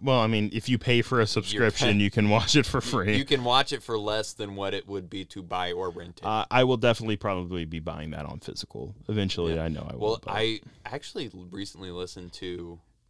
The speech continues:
Speaker 2: the story
Speaker 1: Mm.
Speaker 2: behind it.
Speaker 1: Mm.
Speaker 2: Yeah.
Speaker 1: Yeah.
Speaker 2: And I was like, "Wow, that is
Speaker 1: I'm reading
Speaker 2: crazy."
Speaker 1: the, the book right now.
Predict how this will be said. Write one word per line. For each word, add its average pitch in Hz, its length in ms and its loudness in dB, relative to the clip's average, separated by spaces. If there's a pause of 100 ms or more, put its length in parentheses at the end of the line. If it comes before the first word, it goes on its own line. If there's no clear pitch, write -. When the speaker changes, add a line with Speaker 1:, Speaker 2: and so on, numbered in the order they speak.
(320)
Speaker 2:
the 110 120 -12
story 92 800 -10 (160)
Speaker 1:
Mm. 95 240 2 (420)
Speaker 2:
behind 131 440 -10
it. - 300 -20 (140)
Speaker 1:
Mm. 123 280 6 (200)
Speaker 2:
Yeah. 113 120 -2
Speaker 1:
Yeah. 156 200 4 (300)
Speaker 2:
And 92 100 -10
I 101 40 -6
was 104 140 -8
like, 104 120 -6 (120)
"Wow, 95 420 0
that 110 180 -4
is 95 220 -6 (260)
Speaker 1:
I'm 110 160 4
reading 120 280 8
Speaker 2:
crazy." 101 140 2
Speaker 1:
the, 95 320 6
the 87 80 -4
book 85 320 -4
right 78 160 -8
now. 73 200 -12